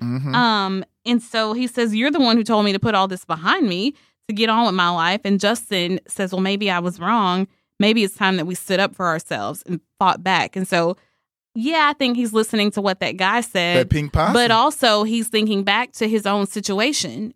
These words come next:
Speaker 2: And then Darren says, "When your attacker bashed you and got off scot-free, what exactly did you do?"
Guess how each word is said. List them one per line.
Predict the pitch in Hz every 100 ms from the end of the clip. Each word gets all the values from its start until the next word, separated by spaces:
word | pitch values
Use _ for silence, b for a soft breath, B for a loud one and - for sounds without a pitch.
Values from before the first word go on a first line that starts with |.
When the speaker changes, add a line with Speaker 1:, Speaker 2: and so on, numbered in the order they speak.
| _
Speaker 2:
And | 220 214 208
then | 202 196 196 190 - - _ -
Darren | 196 208 226 220
says, | 220 202 196
"When | 202 202
your | 208 233
attacker | 254 220 220 202 202
bashed | 190 190 196 -
you | 208 196 180 190 _ _
and | 196
got | 185 190
off | 190 196
scot-free, | - 180 - 277 240 214
what | 175 190 214
exactly | 208 190 190 190
did | 180 170
you | 202 190
do?" | 131 95